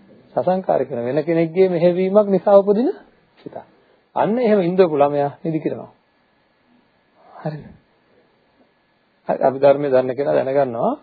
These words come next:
කොහොමද සිතක් හැදෙන්නේ? ඒ ඒ සිත්වල මේ අනවශ්‍ය සිතුවිලි එන්නේ කොහොමද?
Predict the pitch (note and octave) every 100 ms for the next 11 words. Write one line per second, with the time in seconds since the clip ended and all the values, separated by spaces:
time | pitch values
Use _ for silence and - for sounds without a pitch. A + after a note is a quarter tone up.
0 | _ - A2 C3 C#3+ E3 E3+ D#3 D3 -
1 | - - - E3+ C#3+ A#2+ A#2+ - _ _
2 | _ _ C3+ D#3 E3+ E3 - C3+ - F3+
3 | C4+ _ _ _ _ _ _ _ - E3
4 | - C#3+ E3+ E3 - F#3 E3+ D#3+ F3 E3+
5 | F3+ D#4+ - _ _ _ _ _ _ _
6 | _ _ - F3+ E3+